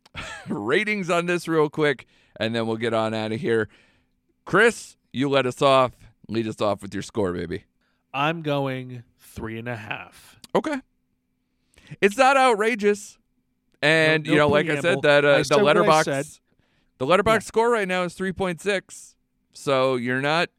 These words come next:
Speaker 1: in
Speaker 2: Yep.
Speaker 1: the minority,
Speaker 2: Yeah.
Speaker 1: obviously. There are, uh, fans of it out there for it. But,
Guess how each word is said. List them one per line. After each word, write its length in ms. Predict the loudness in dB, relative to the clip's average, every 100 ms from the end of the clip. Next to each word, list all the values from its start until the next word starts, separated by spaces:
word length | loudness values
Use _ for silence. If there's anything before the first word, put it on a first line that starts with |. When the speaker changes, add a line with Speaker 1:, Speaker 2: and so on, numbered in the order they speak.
| _ -4
Speaker 1:
in 80 | -2
Speaker 2:
Yep. 80 |
Speaker 1:
the 60 | 0
minority, 600 | 0 0 2 2 0 0
Speaker 2:
Yeah. 120 | -2
Speaker 1:
obviously. 560 | -2 -4 -6 -4 -4 -6 _ _ _ _
There 140 | -2 0
are, 180 | 0 -2 _
uh, 360 | -2 2 2 -2 -6
fans 380 | -4 -4 -4 -4
of 140 | -4
it 140 | -4 -4
out 240 | -4 -4
there 240 | -2 -2 -4
for 340 | 0 2 2
it. 140 | 0 -6
But, 280 | -2 -2 -2